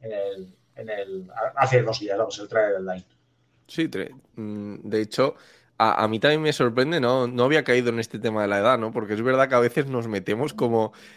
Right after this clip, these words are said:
Speaker 2: en la espiral de que simplemente son veteranos, ya han pegado su bajón y tal, y claro, ahora miras que tienen treinta y tres, treinta y cuatro
Speaker 1: Sí.
Speaker 2: años y tal, y dices, "Tío", <laughs> o sea, es que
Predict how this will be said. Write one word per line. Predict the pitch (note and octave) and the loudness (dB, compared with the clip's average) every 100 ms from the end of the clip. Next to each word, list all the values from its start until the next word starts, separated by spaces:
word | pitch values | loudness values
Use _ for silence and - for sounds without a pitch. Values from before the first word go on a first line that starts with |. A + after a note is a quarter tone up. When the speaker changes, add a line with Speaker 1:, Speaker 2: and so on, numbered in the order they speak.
| _ | _
Speaker 2:
en | A2 A2+ A2+ | 0 4 6
la | G#2+ | 4
espiral | - - G#2+ A2 C3+ | 2 -6 2 4 6
de | C#3+ B2+ | 2 2
que | C3+ | 0
simplemente | C3 C#3 C3 C3+ C3+ C3+ | 2 0 2 2 2 0
son | - C3+ C3 | -2 -2 -2
veteranos, | A#2+ B2+ C3 C3+ B2+ B2 | 0 0 2 2 0 2
ya | C3 | 0
han | C3 | 2
pegado | C3 B2+ B2+ | 2 4 4
su | - B2 | 2 0
bajón | A#2 - C3 C3 | 0 0 -2 -2
y | B2 | 0
tal, | C#3+ F3 | 0 0
y | C3 | 0
claro, | A#2 B2 | 0 2
ahora | A2 A#2 | 0 -2
miras | B2 B2+ | -6 -6
que | B2 | -6
tienen | A2 C#3+ A#2 | -6 -6 -6
treinta | G#2+ G2+ G2+ | -10 -12 -12
y | |
tres, | F#2+ B2+ B2+ | -8 -6 -6
treinta | A#2 A2 A2+ | -8 -10 -6
y | |
cuatro | A#2 A#2 B2 | -6 -2 0
Speaker 1:
Sí. | B2 | 0
Speaker 2:
años | B2+ B2 A#2+ | -2 -8 -10
y | |
tal, | A#2+ C#3+ E4 - _ _ _ _ | -4 -2 -2 -8 _ _ _ _
y | |
dices, | G#2 - F3 - | -16 -14 -18 -14
"Tío", | - C3+ F#3 - | -8 -8 -8 -16
<laughs> | - A3+ G3 - E4 F4 - - | 0 2 2 0 -4 -2 -2 -4
o | |
sea, | C3 B3 - - - - - | -6 -4 -4 -6 -10 -12 -4
es | C3+ C3 | -2 -2
que | - C#3+ C#3+ | 2 2 0